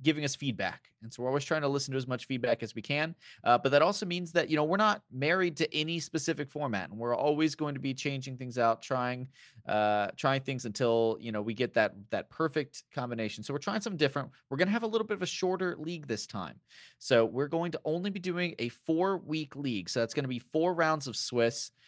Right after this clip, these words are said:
Um, and then, uh, we will be cutting to a top four. Now, if we get a ton of people signing up, like, a really a lot of people,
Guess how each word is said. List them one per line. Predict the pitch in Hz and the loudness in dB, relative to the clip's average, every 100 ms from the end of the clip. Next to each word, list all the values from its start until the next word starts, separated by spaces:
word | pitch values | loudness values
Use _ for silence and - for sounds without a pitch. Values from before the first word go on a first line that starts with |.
| _ _ | _ _
Um, | 104 107 107 104 101 101 131 _ _ | 0 2 2 0 -2 -8 -12 _ _
and | 131 127 120 113 | 2 2 -2 -2
then, | 123 123 120 120 - | 0 0 0 -4 -2
uh, | 117 113 | 0 0
we | 113 120 | 0 -2
will | 113 | -4
be | 104 117 113 113 110 - - | -4 -2 0 0 0 -4 0
cutting | 151 127 120 | 2 2 -2
to | - 113 | -2 0
a | 107 | 0
top | 101 - 139 139 | -2 2 2 0
four. | - 139 107 95 | -2 0 2 2
Now, | 107 | -2
if | - | -2
we | |
get | 123 107 | 0 0
a | 101 - | -2 -12
ton | - 190 208 226 233 | 0 4 6 6 4
of | 208 | 0
people | 220 220 208 | -4 -2 0
signing | 220 208 208 | 0 0 6
up, | 202 120 117 | 10 10 8
like, | 107 | -2
a | 104 | -4
really | 107 143 160 180 | 0 4 6 6
a | |
lot | 165 160 165 | 6 6 6
of | 156 | 4
people, | 180 151 123 107 | -4 -2 0 -2